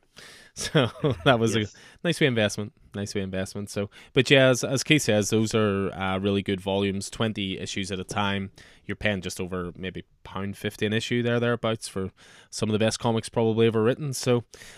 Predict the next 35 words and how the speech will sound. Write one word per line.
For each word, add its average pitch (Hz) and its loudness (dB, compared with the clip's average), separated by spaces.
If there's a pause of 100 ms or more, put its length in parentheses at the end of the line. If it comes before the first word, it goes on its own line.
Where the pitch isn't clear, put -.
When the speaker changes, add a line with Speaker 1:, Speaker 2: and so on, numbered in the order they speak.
(120)
Speaker 1:
that 120 0
is 117 -6
the - -10
Sandman 123 0
soft - -4
bo-, 127 0
soft - -2
cover 131 -2
book 120 -10
collection. 113 -6
And 131 -4 (480)
one 196 2
other 156 6
trade 131 2
I 123 6
wanted 113 0
to 110 0
spotlight 104 0
from 101 -8
this 101 -4
month 101 -6
as 95 -6
well 101 2
is 101 -6
we 98 0
are 98 -2
getting 98 -2
the 95 -4
first - -4
volume 98 0
of 95 -6
Superman, 101 -2
Son - 0
of 101 -6
Kal-El. 110 0